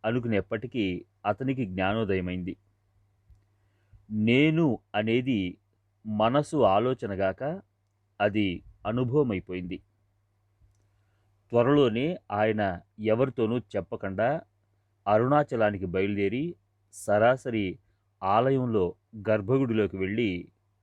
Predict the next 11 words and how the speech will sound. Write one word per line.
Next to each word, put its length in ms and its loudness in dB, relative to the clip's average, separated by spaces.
తన 140 4
తండ్రి 500 0
అరుణాచలేశ్వరుడి 920 0
దర్శనం 520 -6
చేసుకున్నారు. 540 -6
ఆనాటి 540 4
నుంచి 460 -4
ఆమరణాంతము 1000 0
అరుణాచలం 720 0
వదలలేదు 720 0
ఆయన. 280 -2